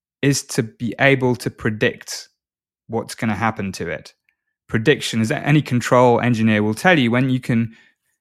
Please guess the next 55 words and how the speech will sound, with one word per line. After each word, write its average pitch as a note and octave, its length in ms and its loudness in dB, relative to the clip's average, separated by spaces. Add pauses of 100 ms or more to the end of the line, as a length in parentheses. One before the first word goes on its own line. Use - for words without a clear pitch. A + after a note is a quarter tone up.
(240)
have C#3 120 2
a C3 40 4
predictive - 540 -4
model A#2 240 -6
of G#2+ 80 -10
a A2 40 -8
system, A2+ 440 -2
you A2 120 2
can A2+ 360 0
much - 420 -2 (140)
better B2 200 4
control A2 460 0
it G2 100 -8
'cause A#2 120 -8
you D3 80 0
can D#3 120 0
stop - 360 0
it - 200 -6
going A#2 540 2 (340)
wrong C3 400 2
before A#2+ 300 -2
it A#2 60 0
even G#2+ 140 -2
starts B2 340 0
to G#2+ 80 -10
go F#2+ 140 -4
wrong. F2 360 -8
Like, G#2+ 120 -8
if G#2+ 80 -12
you A#2 60 -6
had B2+ 140 2
a, G#2+ 160 0 (520)
if - 60 -12
you B2 80 0
had A#2+ 120 2
a, G#2+ 180 2 (440)
a B2 60 -6
central B2 400 0
heating B2 320 -2
system G2 360 -6
or G2+ 100 -2
an A2 60 2
air A#2 140 2
conditioning A2 500 0
system - 480 -8 (640)
that A#2+ 360 0
predicted A#2 680 0
the A2 80 -4
change A2+ 520 2
in G#2 240 0
the A2 140 -2
outside G#2+ 480 -2
weather, C#3+ 260 2
you G#2+ 180 -2
could G#2+ 200 -8